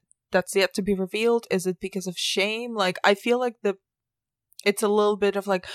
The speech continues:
"Oh no, oh no, she's a freak too." And it's a bit like, that's, it's not, it's not the s-, I don't know, it's like, it's not the same because of this very idea of, like, you have the choice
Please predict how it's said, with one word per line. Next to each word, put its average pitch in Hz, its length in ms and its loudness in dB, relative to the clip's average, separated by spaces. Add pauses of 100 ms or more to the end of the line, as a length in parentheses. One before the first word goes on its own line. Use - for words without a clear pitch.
(240)
"Oh 302 320 6
no, 269 880 0 (320)
oh 294 200 4
no, 311 300 4
she's 285 380 0
a 285 80 0
freak 269 500 -6
too." 262 840 -2 (680)
And 220 140 -2
it's 220 140 -6
a 226 40 -2
bit 247 200 -2
like, 226 140 -2 (100)
that's, - 440 -4 (140)
it's - 240 -6
not, 294 220 4 (1000)
it's - 160 -6
not 285 200 2
the - 80 -4
s-, - 380 -4 (520)
I 247 80 2
don't 277 120 0
know, 294 180 4
it's 214 100 -4
like, 226 140 0
it's - 140 -6
not 262 160 2
the 233 80 0
same 220 520 0
because 233 320 0
of 208 120 -6
this 208 220 0
very 185 380 2
idea 175 460 0
of, 156 120 -4
like, 165 300 -2
you 175 420 -2
have 185 320 0
the 185 100 0
choice 175 440 -2